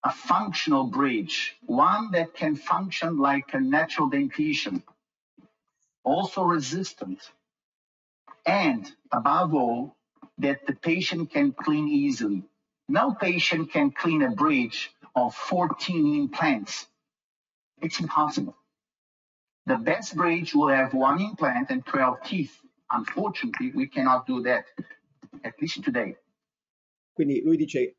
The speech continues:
Speaker 2: eh, la cosa importante è avere quindi una protesi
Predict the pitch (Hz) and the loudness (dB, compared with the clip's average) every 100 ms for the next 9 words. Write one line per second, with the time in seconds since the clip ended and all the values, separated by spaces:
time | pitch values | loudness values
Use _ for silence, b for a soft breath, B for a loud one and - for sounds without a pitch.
0 | _ 120 113 - 123 135 139 135 165 - | _ -10 -8 -8 -6 -4 -2 -2 -6 -4
1 | 120 113 113 131 131 - _ _ _ _ | -4 -4 -4 -4 -4 -8 _ _ _ _
2 | _ _ _ 113 120 139 120 - 127 113 | _ _ _ -2 2 4 2 2 0 0
3 | 113 147 147 143 - 156 - | 0 2 2 0 0 0 -2